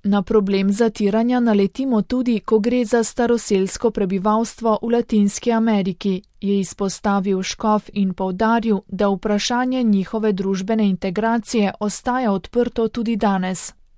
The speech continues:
Cerkev po njegovih besedah si mnogo prizadeva glede družbenega vključevanja staroselcev, vendar pa ne najde vedno načina, da bi ta ljudstva spremljala in jim posredovala evangelij.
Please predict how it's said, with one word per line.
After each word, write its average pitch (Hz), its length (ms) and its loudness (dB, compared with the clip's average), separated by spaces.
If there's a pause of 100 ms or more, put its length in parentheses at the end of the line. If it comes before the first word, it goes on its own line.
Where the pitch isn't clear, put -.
(260)
Cerkev 220 500 2
po 220 140 0
njegovih 202 600 2
besedah 220 640 0
si - 220 -2
mnogo 226 360 2
prizadeva 202 680 2
glede 190 360 0
družbenega 202 680 2
vključevanja 202 840 0
staroselcev, 202 920 0 (380)
vendar 214 440 2
pa 202 200 0
ne 240 180 2
najde 196 420 0
vedno 202 360 2
načina, 214 680 0
da 202 140 0
bi 185 160 0
ta 196 260 -2
ljudstva 233 580 -2
spremljala 240 800 0
in 247 160 -2
jim 262 140 -2
posredovala 233 840 2
evangelij. 208 720 2